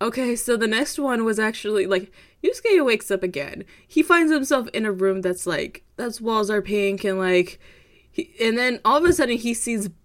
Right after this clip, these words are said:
Botan, and then, like, he gets really confused as of, like, where they were and then, like, what's she doing.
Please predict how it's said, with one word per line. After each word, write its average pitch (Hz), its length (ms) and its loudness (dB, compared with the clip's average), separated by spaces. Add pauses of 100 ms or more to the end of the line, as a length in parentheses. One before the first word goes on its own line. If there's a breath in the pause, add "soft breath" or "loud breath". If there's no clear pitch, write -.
Botan, 185 800 6
and 208 180 0
then, 220 400 4
like, 208 520 4 (360)
he 233 160 -8
gets 233 220 -2
really 233 320 2
confused 220 480 -2
as 208 280 0
of, 196 120 -2
like, 190 220 2
where 233 440 2
they 233 160 2
were 214 400 2
and 185 260 -2
then, 175 200 -6
like, 165 240 -6
what's 170 400 -4
she 254 240 -6
doing. 202 640 0